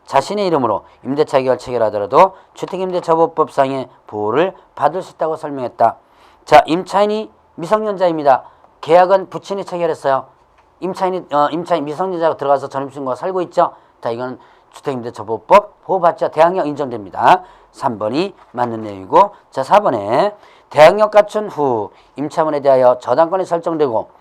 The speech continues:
그 임차보증금을 증액한 경우 증액 부분에 대하여도 저당권자에게 대항할 수 있다. 자, 대항력을 갖추고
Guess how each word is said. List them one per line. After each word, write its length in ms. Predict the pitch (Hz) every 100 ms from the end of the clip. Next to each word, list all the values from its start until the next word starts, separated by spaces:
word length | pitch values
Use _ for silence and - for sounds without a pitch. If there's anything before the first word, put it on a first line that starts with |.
| _ _
그 220 | - 190 196
임차보증금을 680 | 175 170 175 165 151 151
증액한 420 | 127 123 120 120 104
경우 360 | 117 175 202 - _
증액 320 | - 170 190
부분에 320 | 190 180 175 156
대하여도 520 | 151 143 139 135 - _
저당권자에게 640 | - 123 117 117 113 107 107
대항할 300 | 131 160 160
수 140 | 160
있다. 340 | 143 - 135 - _ - - _
자, 280 | - 147 -
대항력을 800 | - 147 185 196 196 202 202 185
갖추고 800 | - 135 - 131 123 170 208 208